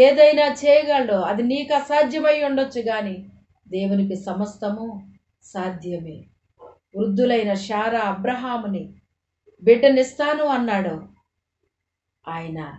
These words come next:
వృద్ధాప్యంలో ఇచ్చాడు. యవన దశలో పుడితే పెద్ద ఆశ్చర్యమేమీ లేదు, కానీ వృద్ధులకి బిడ్డనిచ్చాడు అంటే,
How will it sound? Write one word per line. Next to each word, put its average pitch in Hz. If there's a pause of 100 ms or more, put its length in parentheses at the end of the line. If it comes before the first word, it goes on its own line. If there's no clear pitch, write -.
(460)
వృద్ధాప్యంలో 185 (160)
ఇచ్చాడు. 151 (680)
యవన 254 (120)
దశలో 277 (140)
పుడితే 285
పెద్ద 254 (140)
ఆశ్చర్యమేమీ 269
లేదు, 190 (600)
కానీ 185 (100)
వృద్ధులకి 202 (800)
బిడ్డనిచ్చాడు 214 (120)
అంటే, 180